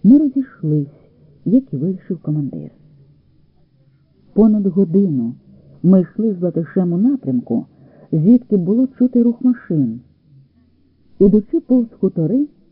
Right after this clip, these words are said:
ми на кілька хвилин зупинялись віддалік і стежили за тим, що в них робиться.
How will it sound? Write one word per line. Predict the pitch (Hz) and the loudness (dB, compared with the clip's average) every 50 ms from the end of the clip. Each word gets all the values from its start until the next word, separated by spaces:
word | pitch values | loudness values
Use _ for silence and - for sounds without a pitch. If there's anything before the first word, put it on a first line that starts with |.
| _ _ _ _ _ - | _ _ _ _ _ 0
ми | 175 214 269 294 311 294 - - | 4 6 6 6 6 4 2 0
на | - 196 196 202 | 2 4 4 2
кілька | 196 - - 302 285 - 277 | 2 0 -4 -4 -2 -2 -4
хвилин | 254 - - 196 202 196 175 175 170 170 160 151 | -4 -4 -2 0 0 2 2 0 -2 -2 -2 -4
зупинялись | 160 131 147 151 151 151 143 143 143 139 135 _ - - _ _ - - | -4 -2 0 0 2 2 2 0 -2 -4 -6 _ -20 -20 _ _ -14 -10
віддалік | 123 139 139 175 156 135 139 135 147 151 196 285 330 - - - - - - - _ _ _ _ _ - | -4 0 0 0 0 0 -2 -2 -2 0 -2 -2 -4 -6 -12 -20 -20 -20 -20 -20 _ _ _ _ _ 0
і | 208 196 - - | 0 0 0 -2
стежили | - 320 320 - 302 254 247 208 | -6 -4 -2 0 0 0 0 0
за | 175 175 | -2 -4
тим, | 156 - - 262 285 302 302 _ _ _ _ - - _ | -4 0 2 2 2 2 0 _ _ _ _ -20 -8 _
що | - 220 | 0 2
в | 254 | 4
них | 254 233 233 226 - | 4 2 2 0 -4
робиться. | 151 131 127 127 - 143 139 - - 120 101 | -6 -4 -4 -4 -6 -10 -12 -12 -14 -14 -14